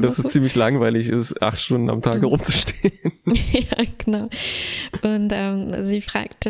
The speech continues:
Speaker 1: Chakotay, was sie so, ähm, ob sie, ob sie mithelfen darf. Und sie wünscht sich, im Maschinenraum zu helfen. Und das ist eigentlich eine sehr, sehr gute, ähm, Idee, äh, wie Chakotay und Janeway auch gleich, äh,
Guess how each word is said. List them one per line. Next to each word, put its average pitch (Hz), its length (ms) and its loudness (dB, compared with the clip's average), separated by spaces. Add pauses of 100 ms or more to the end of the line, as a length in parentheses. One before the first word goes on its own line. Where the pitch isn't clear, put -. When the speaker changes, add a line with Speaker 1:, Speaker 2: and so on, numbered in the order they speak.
Speaker 1:
Chakotay, 247 420 -2
was 202 160 -4
sie 208 100 -2
so, 196 340 -2 (840)
ähm, 202 500 -4
ob - 160 -4
sie, 190 280 -2
ob 196 100 -2
sie 208 80 0
mithelfen 202 480 0
darf. 208 220 -4
Und 196 120 -2
sie 196 140 -2
wünscht 233 300 -2
sich, - 340 -4 (440)
im 202 180 0
Maschinenraum 196 640 -2
zu 190 100 -6
helfen. 190 240 -4
Und 202 140 -2
das 202 140 0
ist 202 100 -2
eigentlich 208 400 -4
eine 190 260 -2 (420)
sehr, 202 220 0
sehr 202 160 -2
gute, 196 500 -4 (460)
ähm, 190 360 -4
Idee, 214 420 -2 (500)
äh, 208 140 -6
wie 202 140 -4
Chakotay 220 420 -2
und 196 140 -2
Janeway 208 340 0
auch 196 180 -6
gleich, 196 500 -6 (100)
äh, 196 280 -4